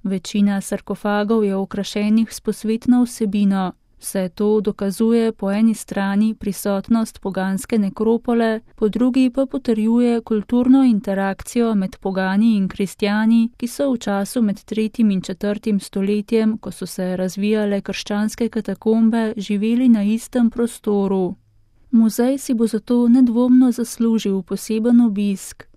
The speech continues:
Namen ustanove je prav didaktične narave, saj želi javnosti omogočiti dostop do pomembne zgodovinske in arheološke dediščine.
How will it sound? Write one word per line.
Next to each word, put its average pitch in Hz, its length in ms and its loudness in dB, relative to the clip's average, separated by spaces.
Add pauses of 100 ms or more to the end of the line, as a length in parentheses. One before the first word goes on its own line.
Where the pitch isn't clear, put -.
(140)
Namen 196 400 0
ustanove 208 840 -2
je 190 100 -4
prav 196 340 -4
didaktične 202 720 -4
narave, 208 680 -2
saj 247 240 -4
želi 233 440 0
javnosti 220 640 0
omogočiti 214 880 0
dostop 196 640 -4
do 202 180 -4
pomembne 220 680 2
zgodovinske 233 960 0
in 254 120 4
arheološke 233 880 0
dediščine. 202 880 -2